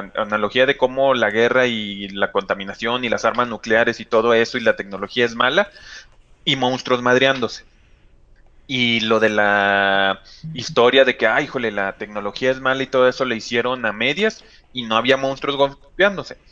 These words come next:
O sea, la segunda tienes, dices, "Estamos en la ciudad Mechagodzilla".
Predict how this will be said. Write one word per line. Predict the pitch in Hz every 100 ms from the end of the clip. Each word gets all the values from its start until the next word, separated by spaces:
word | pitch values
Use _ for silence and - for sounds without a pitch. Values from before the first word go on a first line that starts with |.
| _ _ _ - _ -
O |
sea, | 123 113 - _ _ - -
la | 139
segunda | - 147 180 220 226
tienes, | 185 185 202 - - - - - _ _ -
dices, | 131 135 110 95 - - _
"Estamos | - - 226 208
en | 196
la | 185
ciudad | 185 190 180
Mechagodzilla". | 175 170 151 135 180 156 135 101 80